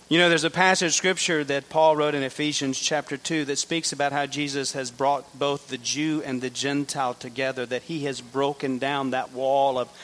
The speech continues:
separation and really, in many instances, that wall of hatred,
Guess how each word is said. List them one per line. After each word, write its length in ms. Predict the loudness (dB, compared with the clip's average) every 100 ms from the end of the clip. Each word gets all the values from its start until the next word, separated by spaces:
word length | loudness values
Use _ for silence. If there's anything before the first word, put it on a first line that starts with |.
| -8
separation 880 | 0 4 4 4 4 4 4 2 0
and 300 | 0 -2 2
really, 320 | 2 4 2
in 140 | 0 0
many 260 | 0 0
instances, 460 | 0 -2 -4 -4 -4
that 180 | -4 -2
wall 340 | 2 4 4
of 120 | 0
hatred, 500 | 0 -2 -2 -2 -6